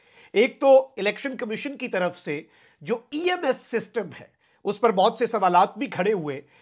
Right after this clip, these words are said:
इलेक्शन कमीशन का ये ईएमएस का सिस्टम काम किस तरह से करेगा, पाकिस्तान तहरीक इंसाफ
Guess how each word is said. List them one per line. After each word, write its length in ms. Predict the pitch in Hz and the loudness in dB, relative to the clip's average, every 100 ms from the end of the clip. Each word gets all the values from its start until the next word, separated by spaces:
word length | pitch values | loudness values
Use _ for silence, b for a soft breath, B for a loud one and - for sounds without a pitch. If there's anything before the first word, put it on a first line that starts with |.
| b 226 | b 0
इलेक्शन 320 | 269 277 359 | 0 0 -6
कमीशन 460 | 392 302 254 311 | -4 -4 -4 -6
का 140 | 254 269 | 0 0
ये 220 | 254 277 226 | 0 -10 -8
ईएमएस 420 | 220 262 262 - | 2 2 2 -4
का 140 | 262 | -6
सिस्टम 500 | 233 214 - 240 233 | -6 -8 -8 -8 -8
काम 340 | 180 175 208 240 | 0 2 2 -2
किस 240 | 247 - | -8 -6
तरह 240 | 214 165 | -2 -2
से 140 | 214 240 | -2 -4
करेगा, 540 | 190 180 165 131 - b b b | -4 -6 -4 -8 -10 b b b
पाकिस्तान 420 | 220 226 302 320 339 | 4 4 2 0 0
तहरीक 380 | 339 233 233 | 2 0 0
इंसाफ 560 | 277 240 - 214 233 - | -8 -8 -2 0 0 -8